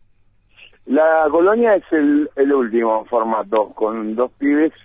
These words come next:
que, que la rompen, que son Tommy Sainz y Milton Amadeo. Yo le digo pibes, son unos treintones, ¿no? Pero desde mi óptica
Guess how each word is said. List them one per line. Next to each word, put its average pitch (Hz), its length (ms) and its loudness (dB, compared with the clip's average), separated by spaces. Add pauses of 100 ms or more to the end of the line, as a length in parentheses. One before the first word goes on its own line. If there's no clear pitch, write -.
que, 104 320 -4 (720)
que 107 100 -8
la 110 120 0
rompen, 131 560 -2
que 104 80 -10
son 107 240 -10
Tommy 120 300 -4
Sainz 139 500 -4
y 113 60 -4
Milton 117 340 -4
Amadeo. 107 420 0
Yo 147 120 -10
le 160 80 -6
digo 120 140 -2
pibes, 135 360 -6
son 120 160 -10
unos 110 160 -8
treintones, 107 640 -6 (160)
¿no? 123 220 -10 (580)
Pero 117 400 0
desde 110 240 -4
mi 120 160 -6
óptica 143 380 -6